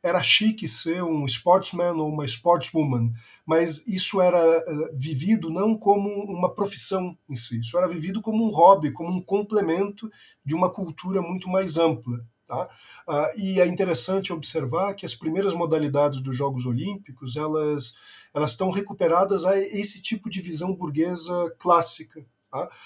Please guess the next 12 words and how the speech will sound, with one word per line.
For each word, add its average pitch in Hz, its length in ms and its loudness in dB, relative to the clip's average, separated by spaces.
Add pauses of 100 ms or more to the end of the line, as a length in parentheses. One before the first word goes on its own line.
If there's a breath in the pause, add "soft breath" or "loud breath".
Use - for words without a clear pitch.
(140 loud breath)
Então, 160 160 2
são 170 680 -2
provas 151 800 4
em 160 80 -6
que - 120 -12
você 156 240 -6
tem, 160 280 -2
por 160 120 -4
exemplo, 156 320 -2
uma 156 160 -2
precisão 165 540 -2
individual 160 720 2